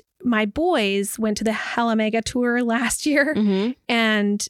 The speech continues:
Speaker 1: that was a phenomenal concert 'cause they saw Green Day and Weezer
Speaker 2: Oh
Speaker 1: and
Speaker 2: my
Speaker 1: Fall Out
Speaker 2: gosh.
Speaker 1: Boy. And, like, there was, it was a really,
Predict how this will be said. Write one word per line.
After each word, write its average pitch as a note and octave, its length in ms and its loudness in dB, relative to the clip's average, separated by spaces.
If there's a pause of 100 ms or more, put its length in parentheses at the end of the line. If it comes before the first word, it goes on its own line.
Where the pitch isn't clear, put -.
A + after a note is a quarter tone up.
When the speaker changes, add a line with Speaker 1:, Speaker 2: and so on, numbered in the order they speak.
Speaker 1:
that G3+ 420 -2
was G#3+ 140 0
a G#3 60 -2
phenomenal F#3 440 0
concert G3+ 460 -2
'cause G#3 160 -4
they F#3+ 120 -2
saw - 200 -4
Green B3 280 0
Day A#3 340 0
and F#3+ 180 0
Weezer A3+ 580 2
Speaker 2:
Oh - 40 -4
Speaker 1:
and A#3+ 180 0
Speaker 2:
my G3 160 0
Speaker 1:
Fall D3 120 -4 (220)
Out A#3+ 200 2
Speaker 2:
gosh. - 20 0
Speaker 1:
Boy. A3 420 2
And, F#3 280 -4
like, G#3 200 -4
there A3+ 120 0
was, G#3+ 380 -4
it A#3+ 120 0
was A3 160 0
a G#3 80 -2
really, G#3 380 -2